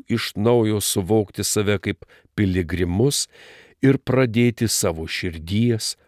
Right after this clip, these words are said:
proto ir gyvenimo nusiginklavimą, į kurį Dievas netrukus atsakys, išpildydamas savo pažadus.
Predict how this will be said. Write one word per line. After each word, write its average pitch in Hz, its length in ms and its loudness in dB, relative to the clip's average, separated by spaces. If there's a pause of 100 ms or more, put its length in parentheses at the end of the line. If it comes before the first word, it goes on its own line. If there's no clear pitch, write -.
(140)
proto 117 720 2 (260)
ir 110 240 0
gyvenimo 110 640 2
nusiginklavimą, 107 1200 0 (480)
į 117 80 2
kurį 120 400 0
Dievas 120 560 4
netrukus 117 640 0
atsakys, - 640 -4 (560)
išpildydamas 123 1300 0
savo 90 480 -6 (160)
pažadus. 80 680 -8